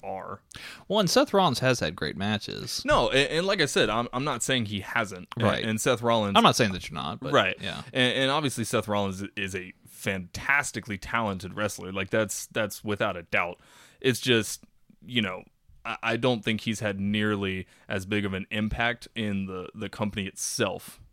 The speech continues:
Speaker 1: or, or in the wrestling world itself.
Speaker 2: Yeah.
Speaker 1: So.
Speaker 2: Um, I guess when it boils down to it, and maybe you'll agree, maybe you'll disagree.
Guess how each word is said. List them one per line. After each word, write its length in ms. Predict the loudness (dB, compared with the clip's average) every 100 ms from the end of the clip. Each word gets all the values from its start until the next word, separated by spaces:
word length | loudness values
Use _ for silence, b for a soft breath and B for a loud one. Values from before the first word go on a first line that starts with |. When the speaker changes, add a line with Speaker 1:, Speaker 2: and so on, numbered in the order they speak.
| _
Speaker 1:
or, 200 | 0 0
or 180 | 0 0
in 80 | 0
the 80 | 0
wrestling 400 | 0 0 -2 -2
world 220 | -2 -2
itself. 480 | -6 -2 -2 -2 -2
Speaker 2:
Yeah. 200 | 0 0 -4 -18 _
Speaker 1:
So. 260 | -12 -10 -10 -14 B B B B B -20 _ _ -2
Speaker 2:
Um, 480 | 6 6 6 2 -6 _ _ _ _ _ -20 0
I 80 | 4
guess 220 | 6 4
when 80 | 4
it 100 | 4
boils 240 | 8 8 10
down 180 | 6 6
to 200 | 0 -2
it, 160 | -4 -10 _ _ _ _ _ 0
and 200 | 4 6 8
maybe 180 | 8
you'll 180 | 10 8
agree, 280 | 8 6 4
maybe 180 | 4 4
you'll 140 | 2
disagree. 440 | 2 0 -2 -8